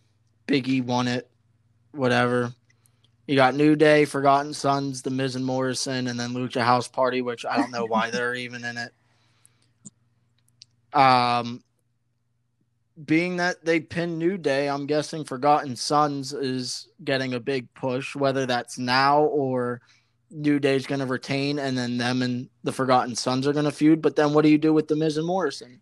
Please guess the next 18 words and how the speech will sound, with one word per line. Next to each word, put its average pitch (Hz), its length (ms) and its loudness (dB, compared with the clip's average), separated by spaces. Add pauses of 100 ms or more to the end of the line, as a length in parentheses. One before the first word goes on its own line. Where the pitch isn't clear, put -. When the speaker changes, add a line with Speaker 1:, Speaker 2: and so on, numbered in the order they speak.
Speaker 2:
Yeah, 254 480 0 (140)
I 254 140 -8
definitely 269 520 -10
think 240 320 -8
that 208 480 -6 (360)
it - 140 -18
has 202 340 -10
to 214 80 -14
be, 190 460 -12 (100)
like, 202 260 -8
the 214 80 -6
New 220 160 0
Day 208 120 -2
has 208 240 -6
to 208 100 -8
retain 196 640 -8
just - 220 -10
'cause 190 400 -10